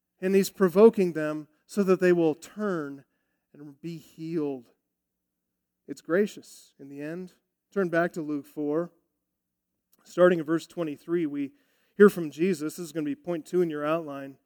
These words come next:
We hear from Jesus that he gives us the gloomy prediction.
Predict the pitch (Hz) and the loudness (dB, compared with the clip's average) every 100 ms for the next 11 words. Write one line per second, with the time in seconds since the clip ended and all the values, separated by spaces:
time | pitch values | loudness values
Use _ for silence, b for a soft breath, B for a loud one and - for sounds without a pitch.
0 | _ _ _ _ _ - 143 160 156 139 | _ _ _ _ _ -12 -4 -4 -4 -4
1 | 156 156 147 147 143 151 156 147 139 - | -2 -2 -4 -10 -6 -2 -2 -2 -8 -10
2 | 139 147 165 170 147 - 147 156 - 143 | -12 -8 -6 -6 -10 -12 -10 -10 -10 -20